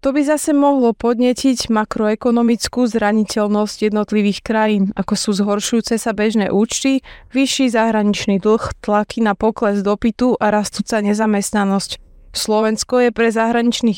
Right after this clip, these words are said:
investorov zaujímavé práve kombináciou nižších výrobných nákladov a kvalitnej výroby.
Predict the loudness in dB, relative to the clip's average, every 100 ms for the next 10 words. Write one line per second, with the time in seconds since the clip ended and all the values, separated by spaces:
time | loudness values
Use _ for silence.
0 | 0 0 -2 -2 -2 0 0 2 2 2
1 | 2 0 0 0 2 0 0 0 2 2
2 | 2 0 -2 0 2 2 2 0 2 2
3 | 2 2 2 0 0 0 0 -2 -2 0
4 | 2 2 0 -2 0 0 0 0 0 2
5 | 2 0 0 0